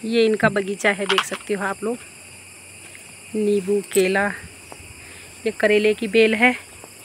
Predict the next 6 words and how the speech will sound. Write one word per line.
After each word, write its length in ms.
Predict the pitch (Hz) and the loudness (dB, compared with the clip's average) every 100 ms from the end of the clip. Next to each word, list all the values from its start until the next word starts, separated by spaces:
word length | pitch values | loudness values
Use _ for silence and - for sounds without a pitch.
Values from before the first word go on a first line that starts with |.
| - - - - - | -20 -20 -20 -20 2
पापड़ 280 | 214 - 214 | 2 4 2
के 120 | 220 | 2
पत्ते, 420 | 208 208 - 240 - - - - - - - - - - - - | 0 0 4 4 2 -14 -20 -20 -20 -20 -20 -20 -20 -20 -16 0
अरबी 240 | 226 220 | 0 2
के 80 | 220 | 0
पत्ते। 320 | 214 - 185 | 0 0 -4